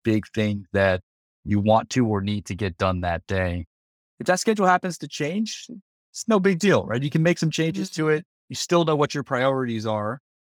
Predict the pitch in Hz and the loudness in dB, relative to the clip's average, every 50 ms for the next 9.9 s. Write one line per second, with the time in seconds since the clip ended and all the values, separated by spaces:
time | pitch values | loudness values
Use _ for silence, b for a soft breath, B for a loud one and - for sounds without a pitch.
0 | - - 120 127 127 123 127 123 - - 131 120 110 - 120 113 - - 123 117 | -6 -4 -2 0 0 -2 -4 -6 -6 -4 -2 -2 -2 -2 -4 -8 -4 -2 -2 0
1 | 117 110 110 110 107 104 - - 98 98 101 104 101 87 107 117 117 101 - 110 | 0 2 2 2 0 -2 -4 -4 -2 0 0 0 2 2 4 4 4 2 0 -2
2 | - 104 98 95 - _ _ _ _ _ _ _ _ _ - 120 113 131 123 - | -2 0 0 0 -2 _ _ _ _ _ _ _ _ _ -6 -4 -4 -2 0 2
3 | 175 185 185 170 147 - - 147 143 127 - 139 135 123 110 113 107 120 120 120 | 2 2 2 0 -2 0 2 2 2 2 2 0 0 0 0 -4 -2 -2 0 -2
4 | 113 117 120 113 107 - - - - 120 113 110 107 101 101 98 104 110 120 120 | -2 -2 -2 -2 -4 -4 -6 -6 -4 -2 -2 -2 -2 -2 -2 0 2 2 4 4
5 | 110 104 101 101 98 92 - - 117 117 113 107 107 101 90 - - 98 92 95 | 4 2 2 0 -2 -4 -6 -4 -4 -2 -2 -2 -2 -4 -6 -6 -6 -4 0 2
6 | 107 113 110 104 92 90 90 - - _ _ _ _ _ _ - - 101 104 110 | 4 4 4 4 0 -4 -6 -10 -14 _ _ _ _ _ _ -10 -2 0 2 2
7 | 113 107 107 107 117 135 135 120 110 101 120 110 98 - - - 120 101 113 113 | 2 2 0 0 -2 -2 -2 -4 -4 0 0 -2 -2 -2 -6 -6 -4 -2 2 4
8 | 113 113 113 - 110 104 - 113 104 98 95 92 101 101 92 92 87 - 98 90 | 4 4 4 0 -6 -6 -4 -4 -4 -4 -4 -4 -4 -4 -4 -6 -6 -6 -6 -2
9 | - 107 92 90 87 82 98 101 90 80 69 71 - - 50 - - | 2 2 2 2 0 -2 0 0 0 0 -4 -8 -12 -14 -16 -16 -16